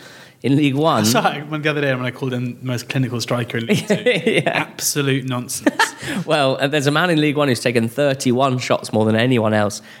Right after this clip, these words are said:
Speaker 1: It's Sean McConville of Accrington.
Speaker 2: Really?
Speaker 1: Just absolute green light to go from anywhere. I, I think, I suspect if Marcus Maddison had played more games, he'd be well clear there. In the Championship, it's much more level. Uh, Neil Maupay has taken the most shots in the Championship, but only three more than the next.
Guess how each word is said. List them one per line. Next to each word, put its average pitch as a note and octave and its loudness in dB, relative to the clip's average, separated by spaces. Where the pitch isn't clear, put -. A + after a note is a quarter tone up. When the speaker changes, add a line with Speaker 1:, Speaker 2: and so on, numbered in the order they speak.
Speaker 1:
It's A#2 -2
Sean E3 2
McConville F3 0
of G#2 -2
Accrington. - -2
Speaker 2:
Really? A#2+ -8
Speaker 1:
Just D3+ 2
absolute C#3 0
green D3 2
light D3 0
to A#2 -4
go A#2+ 2
from A2+ -4
anywhere. G#2+ 2
I, A2+ 0
I B2 0
think, C3 -4
I A2 2
suspect - -2
if G#2 -2
Marcus G#2+ 0
Maddison G#2 0
had - -2
played A2+ 0
more A2+ -2
games, G2+ -4
he'd C3 0
be A2 2
well G#2 2
clear G2 0
there. G2 -2
In B2+ -2
the C3 2
Championship, C#3+ 2
it's G#2+ 0
much - 0
more A#2 2
level. G#2 2
Uh, G2+ 0
Neil A#2+ 2
Maupay A#2+ 2
has G2+ 0
taken G2 0
the - -2
most G#2+ 0
shots - 0
in G2 -2
the G2 0
Championship, - -2
but - -2
only G#2 4
three G#2+ 2
more G2+ 4
than G2+ 2
the G2 0
next. - -4